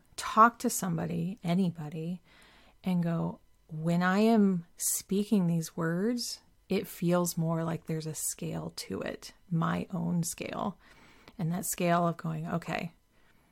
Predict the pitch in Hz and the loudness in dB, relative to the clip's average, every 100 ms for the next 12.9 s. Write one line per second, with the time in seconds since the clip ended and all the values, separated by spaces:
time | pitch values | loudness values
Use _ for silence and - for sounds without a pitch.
0 | _ _ _ _ _ _ _ - - - | _ _ _ _ _ _ _ -14 -6 2
1 | 175 185 208 226 202 - 185 175 170 170 | 4 6 6 6 4 2 0 2 0 0
2 | 165 - 151 160 160 - - 175 - 190 | -2 -4 -6 -6 -6 -8 -12 -10 -10 -12
3 | _ _ _ _ _ - - - - - | _ _ _ _ _ -20 -20 -20 -12 -4
4 | 196 202 226 254 214 214 220 233 254 226 | 2 6 8 8 8 8 10 8 8 8
5 | 185 185 175 - - - 170 180 202 214 | 8 8 4 -2 -4 0 4 6 4 4
6 | 226 240 233 247 233 247 247 247 240 - | 6 4 4 0 0 4 6 6 4 0
7 | 202 - - - 214 220 208 208 175 190 | -6 -8 -8 -2 2 6 6 4 4 4
8 | 214 233 - 175 196 - 175 170 170 151 | 4 2 0 0 0 0 0 0 -2 -2
9 | 165 170 180 165 170 165 - 160 - - | -2 0 -2 -2 -4 -4 -4 -6 -6 -12
10 | _ 175 165 175 170 170 - - 71 202 | _ -8 -8 -6 -4 -4 -4 -2 -2 -4
11 | - - - - - _ 160 175 208 202 | -10 -20 -20 -20 -20 _ 0 4 6 6
12 | 180 165 180 196 160 151 151 151 160 | 4 4 4 4 4 0 0 0 -2